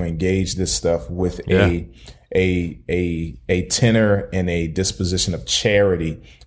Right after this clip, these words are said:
Speaker 1: even when we're mischaracterized and, and Matt is mischaracterized, has been something that has been encouraging.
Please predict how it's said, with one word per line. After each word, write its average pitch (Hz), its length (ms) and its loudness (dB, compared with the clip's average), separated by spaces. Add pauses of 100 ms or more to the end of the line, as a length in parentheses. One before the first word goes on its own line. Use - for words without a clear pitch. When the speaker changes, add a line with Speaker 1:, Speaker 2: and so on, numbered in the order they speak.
(120)
Speaker 1:
even 120 480 6
when 104 180 4
we're 101 160 4
mischaracterized 104 1160 2
and, 87 300 -6
and 85 200 -6
Matt 95 260 2
is 95 100 0
mischaracterized, 92 1080 0 (460)
has 98 180 2
been 95 220 0
something 92 800 0
that 85 200 2
has 85 220 0
been 85 180 -2
encouraging. 73 640 -6